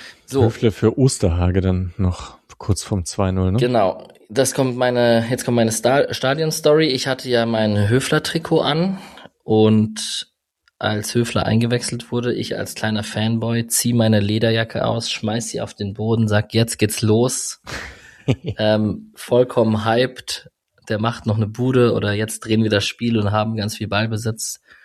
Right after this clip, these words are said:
Speaker 1: Und ja, ich weiß nicht, dreißig Sekunden später, eine Minute später kassieren wir das Tor. Dann hatte ich die Lederjacke schnell wieder an, auf jeden Fall.
Speaker 2: Hm.
Speaker 1: Ähm,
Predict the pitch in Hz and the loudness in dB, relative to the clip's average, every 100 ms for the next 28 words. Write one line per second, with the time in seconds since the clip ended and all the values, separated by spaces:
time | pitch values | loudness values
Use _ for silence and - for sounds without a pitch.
0 | _ _ _ - - _ - 101 98 95 | _ _ _ -20 -20 _ -2 2 2 2
1 | - - 90 90 101 110 92 - 98 101 | -4 -4 -2 -2 -4 -6 -8 -8 -8 -6
2 | 104 - - 110 - 120 120 123 104 107 | -6 -8 -4 -4 -2 -2 2 2 2 0
3 | 113 117 - 120 123 117 - - 110 107 | -2 -6 -8 -8 -8 -10 -10 -4 -2 -2
4 | 107 131 156 - _ _ _ _ _ _ | -2 -2 -2 -4 _ _ _ _ _ _
5 | _ _ _ _ _ - 98 104 - 104 | _ _ _ _ _ -2 0 0 -4 -8
6 | 98 101 98 95 - - 95 90 87 - | -6 -6 -4 -4 -4 -6 -6 -2 -4 -2
7 | 90 - - 104 147 135 - - _ - | -2 -4 -10 -4 -2 -2 -6 -20 _ -20
8 | - - - - - - - _ - 101 | -18 -14 -14 -14 -16 -18 -20 _ -4 0
9 | 101 98 98 98 | 2 2 0 -2